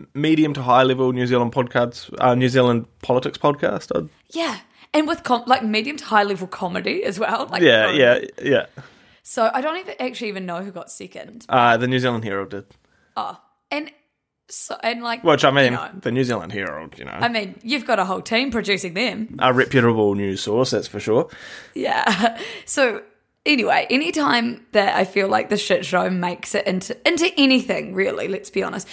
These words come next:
Speaker 2: but especially 'cause this one's not listener voted, and I think there's something in,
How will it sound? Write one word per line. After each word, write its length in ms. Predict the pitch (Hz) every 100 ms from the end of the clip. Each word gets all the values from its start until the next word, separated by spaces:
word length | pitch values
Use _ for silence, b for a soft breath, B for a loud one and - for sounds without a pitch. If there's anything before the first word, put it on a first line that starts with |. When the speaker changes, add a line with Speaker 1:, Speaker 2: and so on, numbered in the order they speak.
| B B
Speaker 2:
but 160 | - -
especially 640 | 226 - 254 - 302 294 294 B
'cause 160 | 269 -
this 180 | 247
one's 240 | 269 262 202
not 200 | 202 -
listener 400 | 208 185 226 208
voted, 600 | 190 190 202 - 539 - B B B -
and 100 | 240
I 60 | 208
think 220 | 226 220
there's 160 | 214 -
something 460 | 220 220 240 233
in, 420 | 208 196 190 190